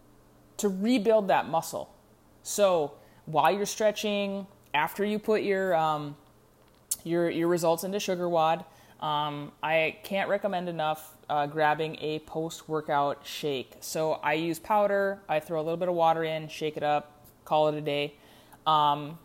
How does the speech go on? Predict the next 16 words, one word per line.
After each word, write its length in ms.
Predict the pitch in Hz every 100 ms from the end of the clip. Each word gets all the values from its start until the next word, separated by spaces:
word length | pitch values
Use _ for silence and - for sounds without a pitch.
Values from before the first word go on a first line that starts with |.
| - _ _ _ _ _ _ _ -
you 200 | 175 190
want 480 | 180 175 180 - -
to 560 | - 202 196 196 196 196 - _ - 165
use 340 | 160 196 233
a 60 | 269
protein 840 | - 185 175 - 175 170 170 175 - _ _ _ _ _ _
that 340 | 165 151 -
does 240 | - 208 214
not 240 | 175 160
make 240 | 160 156 -
you 140 | 175
run 200 | 160 156
to 120 | 170
the 60 | 202
bathroom 480 | 180 156 156 160 156
within 520 | 151 - 147 147 143